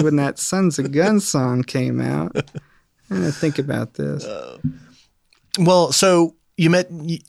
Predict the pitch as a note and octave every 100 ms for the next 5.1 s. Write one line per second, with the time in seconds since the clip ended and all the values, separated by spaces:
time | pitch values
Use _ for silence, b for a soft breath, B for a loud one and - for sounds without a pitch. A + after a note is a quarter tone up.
0 | - _ F#3 D3+ D3+ D#3 A3+ F3+ D3+ D3+
1 | - - D3+ D3 D3 C#3+ C#3 C3 C#3 -
2 | C3+ B2 B2+ A#2+ C#3+ - B2 A#2+ - -
3 | - B2 C#3 C3+ C#3 D3 D3 - B B
4 | B B B _ F3+ G3 G3 F#3+ F#3+ F#3+